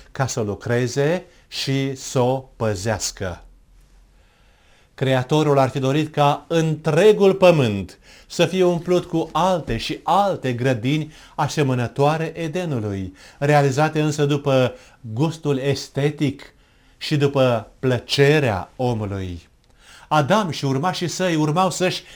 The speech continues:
exercite întreaga imaginație și să pună la lucru spiritul estetic cu care fusese înzestrat de Creator.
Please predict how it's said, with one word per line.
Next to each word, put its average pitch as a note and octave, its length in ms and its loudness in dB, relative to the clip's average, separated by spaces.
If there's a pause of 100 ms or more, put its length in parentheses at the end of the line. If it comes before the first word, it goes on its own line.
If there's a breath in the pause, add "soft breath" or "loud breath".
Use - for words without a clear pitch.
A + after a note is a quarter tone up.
exercite F#3 720 0
întreaga F3 640 0
imaginație A#2 1000 0 (300 loud breath)
și - 160 -4
să B2+ 180 -2
pună C#3+ 280 -2
la B2 160 0
lucru B2+ 580 -2 (220 soft breath)
spiritul C#3 760 -4
estetic D3 640 -6 (360 soft breath)
cu C#3+ 80 -2
care D#3 480 0 (240 loud breath)
fusese D#3+ 580 -2
înzestrat D3 1040 0 (520 soft breath)
de A2+ 160 -8
Creator. G#2+ 800 -6